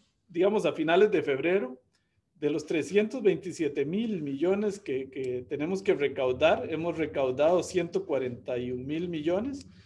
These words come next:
lo cual es bastante bueno, un treinta y cuatro punto noventa y ocho por ciento de los ingresos totales ya los hemos, eh, recibido o recaudado, por decirlo de alguna manera.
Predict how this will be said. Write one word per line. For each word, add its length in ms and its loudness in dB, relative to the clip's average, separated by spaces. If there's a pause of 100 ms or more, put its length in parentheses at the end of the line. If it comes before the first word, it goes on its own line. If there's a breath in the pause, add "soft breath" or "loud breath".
(440 soft breath)
lo 240 2
cual 300 10
es 120 6
bastante 420 0
bueno, 280 2
un 100 -4
treinta 400 -2
y 100 -2
cuatro 440 2
punto 380 -4
noventa 400 -4
y 60 2
ocho 300 -2
por 140 -4
ciento 420 0
de 80 0
los 180 -2
ingresos 500 -2
totales 580 -2 (420)
ya 240 0
los 200 -2
hemos, 500 -4
eh, 300 -12
recibido 580 -2
o 60 0
recaudado, 680 -6
por 200 -8
decirlo 420 -6
de 100 0
alguna 380 -6
manera. 400 -14